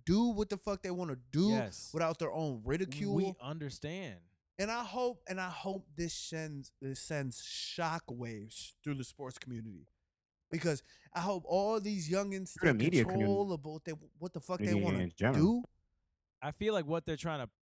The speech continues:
Speaker 2: pull is, like, the same thing they pull with basketball, like, "Oh, now everybody just,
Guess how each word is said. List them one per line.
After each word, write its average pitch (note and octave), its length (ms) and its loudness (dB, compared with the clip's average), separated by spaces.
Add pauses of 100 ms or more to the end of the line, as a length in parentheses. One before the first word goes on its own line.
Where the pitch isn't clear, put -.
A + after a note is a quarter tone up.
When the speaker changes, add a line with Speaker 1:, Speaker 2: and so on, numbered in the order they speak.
(220)
Speaker 2:
pull D3+ 380 0
is, B2 220 -6
like, A2+ 320 -2 (340)
the B2 100 -4
same E3+ 260 -4
thing D#3+ 100 -6
they D3 100 -4
pull D3+ 200 -2
with C3 100 -2
basketball, B2+ 400 -2
like, A2+ 140 -4 (380)
"Oh, G3+ 440 2
now F#3+ 280 0
everybody F3 520 0
just, D3+ 400 -4